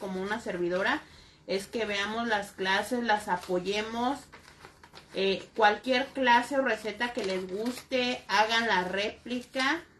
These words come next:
Y eso nos da mucha satisfacción, la verdad. Y como les comento,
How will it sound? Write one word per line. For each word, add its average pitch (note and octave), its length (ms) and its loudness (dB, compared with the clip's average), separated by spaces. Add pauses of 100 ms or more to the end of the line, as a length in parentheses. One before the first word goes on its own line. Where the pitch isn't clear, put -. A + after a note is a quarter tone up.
(600)
Y A3+ 720 -4
eso G#3+ 320 -2
nos G3+ 220 0
da F#3+ 140 2
mucha A3 420 -4
satisfacción, F#3+ 800 -6
la G3 140 -4
verdad. E3+ 460 0 (520)
Y A#3+ 240 -2
como A3+ 320 -4
les G3 220 2
comento, A#3 800 -2